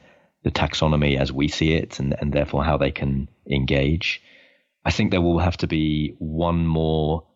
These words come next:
consultation process before the taxonomy is ultimately adopted into European law. Um, but I'd encourage people to focus on, on the one that's open now.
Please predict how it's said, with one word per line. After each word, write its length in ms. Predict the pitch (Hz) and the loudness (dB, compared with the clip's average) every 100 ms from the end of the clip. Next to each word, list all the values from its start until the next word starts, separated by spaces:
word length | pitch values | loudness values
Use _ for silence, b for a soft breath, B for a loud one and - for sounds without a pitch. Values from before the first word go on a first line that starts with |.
| _ - | _ -6
consultation 680 | 78 73 76 80 76 76 | -4 -2 -2 -2 0 -2
process 420 | 76 76 78 73 - | 0 -2 0 -4 -4
before 360 | 76 - 76 | -10 -6 -4
the 240 | 71 71 - - | 0 0 -2 -4
taxonomy 480 | - - 78 73 71 | -4 0 2 4 2
is 120 | 67 | 2
ultimately 520 | 78 73 - 76 65 | 0 0 0 0 2
adopted 400 | 73 - - - | 0 0 -2 0
into 180 | 73 71 | 0 2
European 500 | 71 69 - 73 71 | 2 2 0 0 2
law. 320 | 76 85 117 B B B B B - | 2 0 -2 B B B B B -6
Um, 340 | 110 71 67 | 0 0 0
but 140 | 67 - | 0 0
I'd 300 | 69 69 - - | 0 -2 -8 -10
encourage 380 | - 80 76 71 | -6 -2 0 0
people 180 | 78 76 | 0 -2
to 100 | - | -6
focus 360 | - 76 - 71 | -2 0 0 0
on, 300 | 69 67 69 | 0 0 0
on 120 | 76 | 0
the 60 | 69 | 0
one 180 | 71 69 | 0 0
that's 180 | - | -2
open 200 | 67 69 | -2 0
now. 380 | 67 69 69 - | 0 0 -2 -6